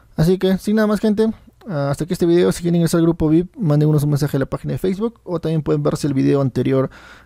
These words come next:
a este, donde pueden ingresar de forma gratuita. Ah, códigos de bono, si es que quieres usar un X bet, en la descripción de este video te duplican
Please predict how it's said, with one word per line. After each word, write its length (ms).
a 140
este, 260
donde 380
pueden 240
ingresar 260
de 60
forma 240
gratuita. 580
Ah, 800
códigos 300
de 40
bono, 340
si 120
es 100
que 120
quieres 400
usar 220
un 100
X 240
bet, 160
en 80
la 60
descripción 340
de 20
este 140
video 200
te 80
duplican 460